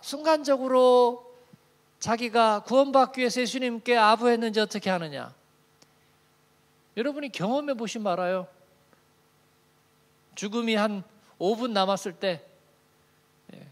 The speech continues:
거기에서 여러분이 아부를 할 수 있는지, 진심을 걸 수 있는지, 그건 여러분이 알아요. 그죠? 예, 그때 가서 생각해 보세요. 예, 인생을 사니까 분명히 알겠어요. 십자가의 그 강도가 아부가 아니라 진정성이라는 걸 알겠어요.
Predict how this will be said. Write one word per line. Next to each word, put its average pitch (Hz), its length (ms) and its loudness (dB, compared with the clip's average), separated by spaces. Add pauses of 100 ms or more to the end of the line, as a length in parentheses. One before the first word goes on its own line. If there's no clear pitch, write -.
거기에서 226 420 -2
여러분이 214 280 -2
아부를 214 460 0
할 208 120 -4
수 240 120 -10
있는지, 208 460 -10
진심을 208 480 -6
걸 185 180 -4
수 202 100 -10
있는지, 170 140 -10
그건 233 200 -12
여러분이 190 400 -6
알아요. 143 340 -10 (1120)
그죠? 175 240 -12 (480)
예, - 60 -20 (200)
그때 180 300 -2
가서 190 240 -2
생각해 185 500 -8
보세요. 143 300 -16 (1400)
예, 147 60 -20 (840)
인생을 247 320 -4
사니까 240 320 -2
분명히 226 400 -4
알겠어요. 170 500 -4 (1200)
십자가의 214 480 -2
그 196 100 -10
강도가 170 540 -6 (500)
아부가 214 400 -2
아니라 196 380 -2
진정성이라는 170 840 -6
걸 139 140 -12
알겠어요. 139 440 -14